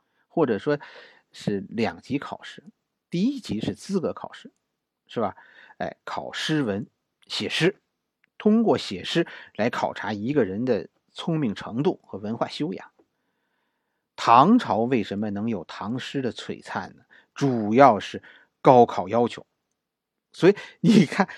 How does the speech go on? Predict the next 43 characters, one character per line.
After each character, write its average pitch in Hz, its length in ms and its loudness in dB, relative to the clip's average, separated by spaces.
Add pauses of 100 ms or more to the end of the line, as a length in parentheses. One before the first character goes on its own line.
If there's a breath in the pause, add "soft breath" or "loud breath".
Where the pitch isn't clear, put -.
(200 loud breath)
科 294 440 8
举 - 260 -2
啊， 95 180 4
确 170 360 8
实 127 260 2
在 139 180 2
后 147 380 4
来 - 100 -10
啊， 165 320 -6
桎 135 300 0
梏 107 240 -2
了 90 140 -6 (260 loud breath)
文 123 200 6
人 110 140 4
的 113 100 -2
思 120 260 -4
维， - 220 -8 (520)
特 151 220 8
别 104 180 0
是 - 100 -4
后 110 300 4
代 95 200 0
的 95 60 -10
那 101 100 -4
个 98 120 -8
八 110 240 -2
股 - 160 -14
文。 90 120 -16 (260 loud breath)
但 233 140 4 (240 loud breath)
你 156 220 2
看 294 220 4
也， 262 380 8
你 208 80 2
也 392 120 10
得 - 140 6
看 151 240 4
明 104 180 -4
白， - 180 -2
科 349 380 12
举 104 300 -2
制 285 320 6
度 110 180 -2
啊， 92 260 -6